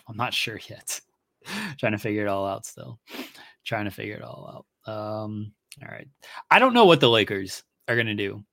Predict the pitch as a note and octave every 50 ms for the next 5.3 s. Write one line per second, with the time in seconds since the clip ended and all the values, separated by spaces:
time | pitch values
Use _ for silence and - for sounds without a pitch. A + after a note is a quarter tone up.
0 | _ _ - A2+ - - G#2+ G2+ G#2+ G2+ G2+ G#2 G#2 G#2 A2 A#2 A#2 B2 C#3+ _
1 | _ _ _ _ _ _ _ - - C#3 C3+ C3 A#2+ - - - - _ _ -
2 | - - - _ _ _ A2+ D3 F3 G#3+ A#3+ B3 C4+ A#3 F3+ D#3 D#3+ E3 - D3+
3 | C3+ C3 C#3 C3+ C3 B2 A2 A#2 A#2+ A#2 A#2+ C3+ C#3+ D3 D3 C#3+ C3+ A#2+ - -
4 | A#2+ A2 G2+ F#2 F2 - - - _ _ _ _ - - A#2 - - - - A2+
5 | G#2 G2+ F#2+ - - -